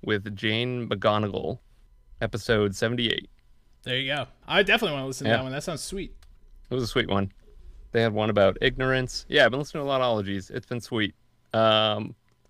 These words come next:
Speaker 1: and I started getting back into Harmontown. It's been too long.
Speaker 2: <laughs>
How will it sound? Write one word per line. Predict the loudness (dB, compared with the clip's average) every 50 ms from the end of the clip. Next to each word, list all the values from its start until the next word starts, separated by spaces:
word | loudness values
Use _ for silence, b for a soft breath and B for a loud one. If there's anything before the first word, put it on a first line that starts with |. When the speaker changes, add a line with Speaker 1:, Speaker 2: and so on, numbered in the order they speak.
| _ _ _
Speaker 1:
and | 2 2 4
I | 2
started | 4 2 2 4 4
getting | 4 4 4
back | 4 2 2
into | 2 0
Harmontown. | 0 0 0 -2 -2 -4 -4 -4 -4 -6 -10 _ -16
It's | -14 -8
been | -6 -6 -4 -4
too | -4 -4 -2
long. | -2 -2 -2 -4 -6 -8
Speaker 2:
<laughs> | -8